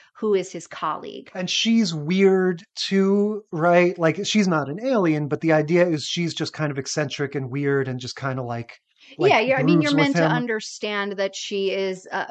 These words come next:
Speaker 1: one of these, like, book smart, m-, you know, girls that just grew into a book smart woman who she doesn't,
Speaker 2: Right. It's almost like
Speaker 1: she's
Speaker 2: Sheldon
Speaker 1: alone.
Speaker 2: and
Speaker 1: Yeah.
Speaker 2: Mayim Bialik on,
Speaker 1: Yeah,
Speaker 2: uh,
Speaker 1: yeah, yeah.
Speaker 2: uh,
Speaker 1: And
Speaker 2: Big
Speaker 1: Amy,
Speaker 2: Bang
Speaker 1: yeah.
Speaker 2: Theory.
Speaker 1: Mm-hmm.
Speaker 2: Um, so, uh,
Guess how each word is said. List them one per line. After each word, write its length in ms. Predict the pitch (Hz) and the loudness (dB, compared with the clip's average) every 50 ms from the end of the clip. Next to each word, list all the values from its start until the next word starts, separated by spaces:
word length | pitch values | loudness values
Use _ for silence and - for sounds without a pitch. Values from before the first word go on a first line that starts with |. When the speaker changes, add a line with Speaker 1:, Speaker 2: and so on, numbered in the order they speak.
| - | -10
Speaker 1:
one 240 | 196 185 202 190 185 | -10 -8 -6 -6 -6
of 120 | 196 185 170 | -6 -8 -8
these, 240 | 196 190 196 180 | -8 -8 -6 -4
like, 220 | 196 202 185 175 175 | -4 -4 -4 -4 -6
book 180 | 208 214 214 | -8 -8 -8
smart, 460 | - - - 208 202 196 202 - - - _ - | -10 -14 -10 -8 -6 -6 -6 -6 -10 -16 _ -20
m-, 280 | - 208 185 180 180 - - 190 190 185 - | -20 -18 -18 -18 -18 -20 -18 -18 -18 -16 -12
you 220 | - 202 208 196 | -10 -8 -8 -8
know, 160 | 165 165 165 | -8 -8 -8
girls 460 | 170 165 - 294 277 262 254 240 220 175 | -10 -6 -2 -2 0 0 0 -2 -2 -2
that 160 | 196 196 190 | -4 -2 -2
just 200 | 208 202 190 - | -2 -6 -6 -6
grew 240 | - 202 202 208 202 | -6 -2 0 0 2
into 220 | 196 196 185 190 | 0 0 -2 -2
a 60 | 185 | -2
book 200 | 175 190 185 185 | -2 -2 -6 -6
smart 380 | - - 202 185 180 180 - 196 | -8 -10 -8 -6 -6 -6 -4 -4
woman 280 | 254 277 247 240 226 | -4 -2 -2 -2 -4
who 280 | 208 196 202 196 190 190 | -2 -2 -2 -2 -2 -4
she 160 | 185 - 202 185 | -6 -8 -8 -4
doesn't, 380 | 185 185 180 175 185 180 139 | -2 -2 -2 -2 -4 -6 -6
Speaker 2:
Right. 120 | 113 117 185 | -2 2 4
It's 180 | 202 220 220 | 4 6 8
almost 340 | 269 262 262 262 240 - - | 6 8 8 6 4 4 6
like 160 | 226 208 196 | 4 4 4
Speaker 1:
she's 120 | 233 220 196 | 4 2 4
Speaker 2:
Sheldon 560 | 233 208 190 190 190 175 180 185 175 165 170 | 4 6 6 6 6 4 4 2 2 2 0
Speaker 1:
alone. 60 | 180 | -2
Speaker 2:
and 280 | 196 175 156 156 156 196 | -2 0 0 0 2 0
Speaker 1:
Yeah. 100 | 185 - | 0 0
Speaker 2:
Mayim 580 | - - 165 151 151 151 147 147 143 143 143 135 | -2 -4 -2 0 0 0 0 -2 -2 -2 -4 -4
Bialik 720 | 123 143 143 139 127 123 127 123 120 117 - - - - 185 | -4 -4 -4 -2 -2 -2 -4 -4 -6 -10 -12 -14 -16 -14 -10
on, 180 | 160 127 120 | -8 -6 -4
Speaker 1:
Yeah, 300 | 202 190 180 170 165 170 | -2 -2 0 0 -2 -4
Speaker 2:
uh, 40 | 170 | -4
Speaker 1:
yeah, 40 | 170 - - | -6 -6 -6
yeah. 100 | 139 123 | -8 -8
Speaker 2:
uh, 120 | 117 113 123 156 | -8 -8 -10 -12
Speaker 1:
And 100 | 180 - - - 180 170 | -12 -14 -14 -12 -6 -4
Speaker 2:
Big 20 | 151 135 | -4 -4
Speaker 1:
Amy, 60 | - - | -2 -4
Speaker 2:
Bang 100 | 127 120 | -6 -6
Speaker 1:
yeah. 120 | - - | -6 -6
Speaker 2:
Theory. 320 | 95 147 160 175 214 - 170 185 | -8 -10 -10 -8 -6 -4 -4 -4
Speaker 1:
Mm-hmm. 180 | 185 170 131 | -6 -6 -8
Speaker 2:
Um, 220 | 135 147 160 160 147 - _ - _ _ - _ - - - - _ _ - | -8 -8 -8 -10 -12 -14 _ -20 _ _ -20 _ -20 -20 -20 -20 _ _ -8
so, 420 | - - - 180 170 165 160 180 | -6 -2 2 2 4 4 2 2
uh, 340 | 202 156 156 151 143 143 143 | 0 2 2 2 2 0 -2